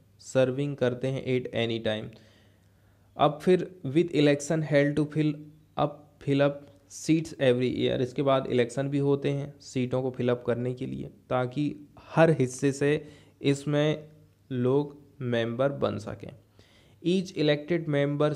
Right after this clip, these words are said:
serve for a term of three years। यदि भारत इसके लिए सिलेक्ट हुआ है तो वो तीन साल के लिए इसका सदस्य रहेगा। Country are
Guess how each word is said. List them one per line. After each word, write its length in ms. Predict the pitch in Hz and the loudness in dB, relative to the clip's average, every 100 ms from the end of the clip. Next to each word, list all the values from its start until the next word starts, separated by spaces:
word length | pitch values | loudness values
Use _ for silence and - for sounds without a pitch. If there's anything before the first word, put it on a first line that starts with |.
| 147 | -2
serve 280 | 147 147 143 | 0 0 -2
for 260 | - 139 135 | -2 0 2
a 120 | 131 123 135 | 0 0 2
term 220 | 139 131 | 2 2
of 200 | 131 131 | -2 -4
three 180 | - 120 | -6 -4
years। 260 | 101 - - - | -4 -6 -10 -4
यदि 200 | 131 143 123 | 0 0 0
भारत 400 | 117 135 151 156 | 4 6 6 4
इसके 220 | 147 156 | -2 -2
लिए 180 | 151 147 | 0 -2
सिलेक्ट 460 | 147 139 135 139 135 | -2 0 0 -2 -2
हुआ 180 | 135 | 0
है 100 | 143 | 0
तो 80 | 143 | -2
वो 80 | 139 139 | -6 -4
तीन 160 | 127 123 | -6 -2
साल 240 | 127 123 | -2 -2
के 80 | 123 | -2
लिए 100 | 123 | -2
इसका 200 | 120 123 | -2 -6
सदस्य 400 | 120 117 110 117 | -4 -6 -8 -10
रहेगा। 360 | 123 127 - _ _ - - - _ - | -12 -14 -18 _ _ -20 -20 -20 _ 4
Country 360 | 143 156 185 190 | 4 4 2 4
are 200 | 175 | 6